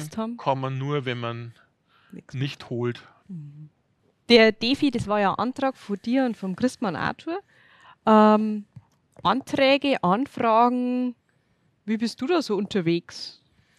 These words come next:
Speaker 2: Ja, das ist einer der wenigen Anträge, die ich im Stadtrat gestellt habe bis dato.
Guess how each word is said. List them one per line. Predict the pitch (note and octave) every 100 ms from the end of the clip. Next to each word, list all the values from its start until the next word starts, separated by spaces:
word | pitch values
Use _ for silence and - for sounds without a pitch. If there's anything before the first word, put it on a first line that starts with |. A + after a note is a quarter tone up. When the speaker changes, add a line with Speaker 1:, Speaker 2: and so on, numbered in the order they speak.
| _ _ _ _ _ _ _ _ _ _ _ _ _
Speaker 2:
Ja, | A#2 A2
das | D3 D#3
ist | E3 E3 D#3
einer | D3+ D3+ E3+
der | D#3 C#3+ C#3 C#3 C3+ C3+ B2+ A#2
wenigen | C#3+ E3+ F#3+ D#3
Anträge, | D3 C3+ D#3+ D#3+ D3 D3+ D#3 E3 E3 F3 - - - - _
die | C#3 C3+ C#3
ich | D3 - - -
im | - C3 B2+
Stadtrat | - B2+ C#3 C#3 B2+ - - -
gestellt | - A2+ - A#2 D3
habe | C#3+ C#3+ D3+ D3
bis | D3 C#3
dato. | - C#3+ C#3+ D3+